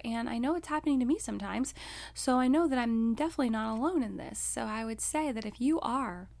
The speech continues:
struggling from that, telling yourself so many negative things on the regular, please stop and regulate that and realize that everything you're telling yourself is not necessarily absolutely true,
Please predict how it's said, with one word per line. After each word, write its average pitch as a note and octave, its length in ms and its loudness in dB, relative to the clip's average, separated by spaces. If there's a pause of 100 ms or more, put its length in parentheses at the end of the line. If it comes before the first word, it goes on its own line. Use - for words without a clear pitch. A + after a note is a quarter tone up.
(120)
struggling G#3 640 -4
from A#3+ 320 -2
that, F3 240 -8 (340)
telling C4+ 260 2
yourself G3 380 -4
so D4+ 220 4
many C#4+ 140 8
negative G#3+ 300 -4
things F#3 360 -10
on D#4 160 2
the C4+ 80 2
regular, G#3+ 420 -6 (680)
please C#4 560 2
stop D4+ 560 -2
and G#3+ 160 -2
regulate A#3+ 500 -2
that G3+ 240 -4
and G#3+ 180 -2
realize A3+ 440 -4
that A3+ 180 -6
everything C4+ 300 -2
you're B3 100 0
telling B3+ 260 -4
yourself G3+ 360 -6 (440)
is B3+ 140 0
not C4+ 300 2
necessarily A3 600 -2
absolutely G#3+ 640 -4
true, D4 360 -2